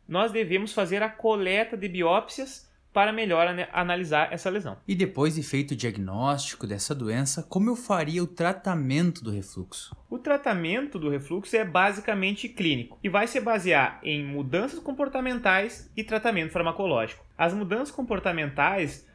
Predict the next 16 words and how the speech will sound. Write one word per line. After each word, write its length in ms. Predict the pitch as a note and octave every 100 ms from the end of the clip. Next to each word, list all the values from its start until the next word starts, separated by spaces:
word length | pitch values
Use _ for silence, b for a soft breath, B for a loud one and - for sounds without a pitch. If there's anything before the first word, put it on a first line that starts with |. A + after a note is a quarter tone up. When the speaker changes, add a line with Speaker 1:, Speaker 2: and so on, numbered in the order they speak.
| b -
Speaker 1:
vão 140 | F3+
consistir 580 | G#3 G3 F#3 D#3+ - G#3
basicamente 840 | G3 G3 G3+ A3+ G3+ F3+ E3+ -
em 340 | - D3+ C#3 C#3 - -
perda 260 | G3 F#3
de 100 | D#3
peso 440 | D3+ D3+ F3+ C4 C#4+
para 160 | -
os 80 | D3+
pacientes 460 | - D3 D3+ D3 -
que 60 | -
são 160 | C#3+
obesos 520 | C3 A#2+ C3+ F#3+ F#3+
ou 200 | C#3+ C3+ - -
em 100 | C#3+
sobrepeso, 720 | C#3 D3+ D3 D#3 E3+ F#3 G3